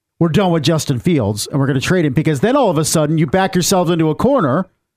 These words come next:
and now you say, "Okay, well, that's gonna be the decision," and you're gonna go with it, and there's no going away from it. I think Ryan Poles knows exactly what he wants to do. I, I would like to think so,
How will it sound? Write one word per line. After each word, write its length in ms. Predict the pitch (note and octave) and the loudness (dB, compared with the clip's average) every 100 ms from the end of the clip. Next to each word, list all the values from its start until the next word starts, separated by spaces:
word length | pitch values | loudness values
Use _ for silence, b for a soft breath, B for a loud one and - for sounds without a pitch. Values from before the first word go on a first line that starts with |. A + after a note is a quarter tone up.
| _ _ _ _ _ _ _ - | _ _ _ _ _ _ _ -6
and 100 | F3 | -2
now 140 | F#3 G#3+ | 2 2
you 120 | G3+ | 2
say, 140 | G3+ | 2
"Okay, 280 | G3+ G#3 G3 | 0 2 2
well, 120 | F3+ | 2
that's 220 | E3+ G#3 - | 0 0 0
gonna 160 | G#3+ | 0
be 80 | G3 | 0
the 100 | F3 | 0
decision," 600 | E3 - D#3+ C3 D#3 G#3 - _ _ _ _ _ _ _ _ - | 0 0 0 0 0 -2 -6 _ _ _ _ _ _ _ _ -4
and 220 | F#3+ F3+ | -2 0
you're 80 | F#3 | 2
gonna 140 | F#3+ F3+ | 0 2
go 160 | G3 | 0
with 140 | D#3 A2+ | 0 -2
it, 120 | - _ _ _ _ - | -6 _ _ _ _ -4
and 340 | E3 E3 D#3+ | 0 0 0
there's 160 | D#3+ D#3+ | 0 0
no 140 | F#3 | 0
going 220 | F3 F3+ E3+ | 0 0 0
away 200 | E3 C#3+ | 0 0
from 220 | A2+ F#2+ | -2 -4
it. 100 | - _ _ _ _ _ _ _ _ _ _ _ - | -8 _ _ _ _ _ _ _ _ _ _ _ -4
I 80 | G#3 | -2
think 120 | G3+ | 0
Ryan 200 | G#3 G3+ | 0 0
Poles 240 | G3+ G3 | 0 0
knows 160 | F3+ D#3 | 0 -2
exactly 420 | C#3+ F3+ F3+ E3 | 0 0 0 0
what 120 | D#3 | 0
he 40 | D3+ | 0
wants 220 | C#3+ - | -2 -2
to 80 | B2+ | -4
do. 160 | G#2+ | -2
I, 140 | F#2+ C3+ | -2 -2
I 160 | - A#2 - | -4 -8 -10
would 120 | C#2+ | -6
like 160 | A#2+ - | -6 -6
to 140 | E2+ _ _ | -10 _ _
think 200 | C#3+ G#3+ | -6 -4
so, 360 | - F#2+ G#2+ | -2 -2 -2